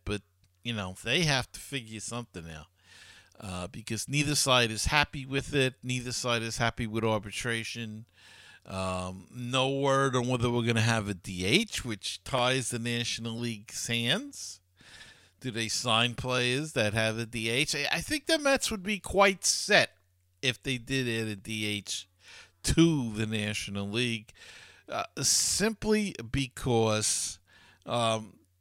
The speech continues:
you know, don't forget, Robinson Cano's coming back. Where's he gonna play? Um, if there's a D H, you stick him at D H. Or you stick Alonso at D H and, and you put Smith in at first.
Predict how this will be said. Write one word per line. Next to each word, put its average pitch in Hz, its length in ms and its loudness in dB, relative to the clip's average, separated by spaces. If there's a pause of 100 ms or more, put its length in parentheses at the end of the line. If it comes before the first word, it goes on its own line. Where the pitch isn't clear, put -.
(380)
you 170 140 -8
know, 120 240 -2
don't 202 180 0
forget, 226 340 2
Robinson 160 500 0
Cano's 190 420 0
coming 98 380 -2
back. - 480 -10 (1200)
Where's 135 460 0
he 180 100 -4
gonna 123 280 0
play? 76 400 -10 (1080)
Um, 101 460 0 (120)
if 123 160 -8
there's 135 240 -2
a 143 80 -4
D 139 280 0
H, 156 280 0
you - 60 0
stick - 260 -2
him 170 120 -2
at 165 120 -4
D 160 220 -2
H. 196 400 -4 (1500)
Or 151 220 4
you 175 220 0
stick 170 300 -2
Alonso 160 600 0
at 98 140 -8
D 117 240 0
H 143 320 0
and, 135 220 -8
and 131 300 -2
you 131 80 -4
put 139 220 -2
Smith 135 420 -4
in 135 180 0
at 131 80 -4
first. - 640 0